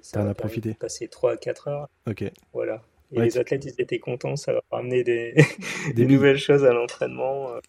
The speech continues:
Speaker 1: c'est
Speaker 2: Excellent.
Speaker 1: sympa. Ouais.
Speaker 2: Excellent. Euh, et je... ouais, parce que t'es blessé, toi, hein. Il y a, il y a pas très longtemps, tu t'es fait opérer, tu m'as dit.
Speaker 1: Oui, ouais, au niveau du, du ventre, euh.
Speaker 2: Ok. Donc, euh,
Speaker 1: Euh,
Speaker 2: bon, bon rétablissement à toi et, euh,
Speaker 1: voilà.
Speaker 2: bon courage aux, aux athlètes qui subissent donc du coup, euh, les nouveautés que tu <laughs> prends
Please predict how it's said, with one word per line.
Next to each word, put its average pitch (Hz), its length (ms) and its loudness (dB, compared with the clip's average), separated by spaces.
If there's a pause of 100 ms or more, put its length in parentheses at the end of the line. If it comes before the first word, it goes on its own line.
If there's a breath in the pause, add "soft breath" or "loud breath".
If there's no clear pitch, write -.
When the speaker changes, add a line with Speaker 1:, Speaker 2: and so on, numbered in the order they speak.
(260)
Speaker 1:
c'est 117 100 -8
Speaker 2:
Excellent. 104 280 -6
Speaker 1:
sympa. - 280 -6 (200)
Ouais. 127 200 4
Speaker 2:
Excellent. 101 240 -8 (600 loud breath)
Euh, 104 260 -4 (180)
et 117 200 -2
je... 107 160 -6
ouais, 139 120 2
parce 127 200 -4
que 127 80 2
t'es 123 140 0
blessé, 143 260 -2
toi, 120 220 -4
hein. - 20 -
Il 117 80 -6
y 101 40 -6
a, 95 100 -4
il 95 40 -4
y 98 40 -6
a 95 40 -10
pas 101 120 -10
très - 140 -10
longtemps, 107 200 -8
tu - 120 -18
t'es 107 120 -12
fait 104 120 -12
opérer, 110 340 -10
tu - 100 -16
m'as 101 80 -8
dit. 98 120 -12 (320)
Speaker 1:
Oui, 165 320 6
ouais, 151 240 0
au 143 100 0
niveau 120 260 -8
du, 113 380 -10
du 110 160 -12
ventre, 110 360 -10 (260)
euh. 104 60 -6
Speaker 2:
Ok. 92 120 -12 (380)
Donc, 80 240 -10
euh, 80 160 -12
Speaker 1:
Euh, 117 260 -14
Speaker 2:
bon, 110 220 -4
bon 110 220 -2
rétablissement 110 560 -6
à 104 80 -4
toi 127 280 -2
et, 101 140 0
euh, 95 80 -2
Speaker 1:
voilà. 98 160 -4
Speaker 2:
bon 113 60 -4
courage 113 380 -2
aux, 98 260 -6 (160)
aux 107 160 -6
athlètes 117 280 -4
qui - 140 -16
subissent 110 320 -10
donc 101 160 -6
du 98 140 -8
coup, 113 160 -6
euh, 101 100 -6 (540 loud breath)
les 107 80 2
nouveautés 113 400 -2
que 110 40 -14
tu - 120 -14
<laughs> - 80 -14
prends 139 180 4